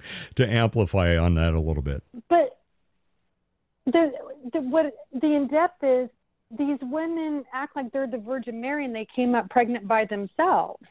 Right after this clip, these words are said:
Speaker 2: I mean, what about the, the men that they have been with?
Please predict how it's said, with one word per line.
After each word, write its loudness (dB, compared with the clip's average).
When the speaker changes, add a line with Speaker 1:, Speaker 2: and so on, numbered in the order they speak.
Speaker 2:
I 2
mean, 4
what 6
about 0
the, -4
the 4
men -2
that -2
they 2
have -8
been 0
with? -6